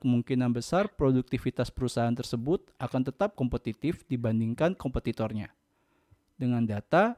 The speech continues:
perusahaan dapat melihat peluang, memprediksi tren pasar, hingga merancang strategi untuk pertumbuhan bisnis ke depannya. Melalui Biro Tenaga Kerja dan Statistik, B L S Amerika Serikat, di tahun dua ribu dua puluh satu,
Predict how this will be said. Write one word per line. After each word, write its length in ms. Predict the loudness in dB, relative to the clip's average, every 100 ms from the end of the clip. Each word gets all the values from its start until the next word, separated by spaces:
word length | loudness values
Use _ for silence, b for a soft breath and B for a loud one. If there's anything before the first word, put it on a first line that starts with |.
| _
perusahaan 560 | -8 -6 -2 -2 0 2
dapat 240 | 0 0
melihat 320 | 0 0 -2 -4
peluang, 480 | -4 0 0 0 -4 _ -6
memprediksi 640 | -2 0 0 -4 -6 -4
tren 160 | 0 0
pasar, 480 | 0 0 -2 -2 b b b b b
hingga 480 | 4 6 6 4 2
merancang 480 | 2 2 2 0 -4
strategi 720 | -2 -4 -2 -6 -6 -8 -8 -4
untuk 320 | -2 -2 -4
pertumbuhan 480 | -4 0 2 2 0
bisnis 320 | 0 -2 -6
ke 160 | -2 -4
depannya. 480 | -2 0 0 -2 -8 _ _ _ _ _ b b b b 0
Melalui 420 | 4 6 6 4
Biro 300 | 2 2 2
Tenaga 340 | 0 -2 0
Kerja 320 | -2 -2 0 0
dan 160 | 0
Statistik, 720 | -2 -6 -8 -14 -6 -2 -2 _ _ _ -12
B 320 | -4 -2 -2
L 0 | -6
S 160 | -8
Amerika 480 | -2 0 0 0 -4
Serikat, 560 | -2 -2 -2 -2 -4 _ _ -10
di 120 | -10
tahun 400 | -4 0 2 6
dua 80 | 6
ribu 220 | 4 2
dua 80 | -2
puluh 160 | -2
satu, 380 | -4 -4 -2 -4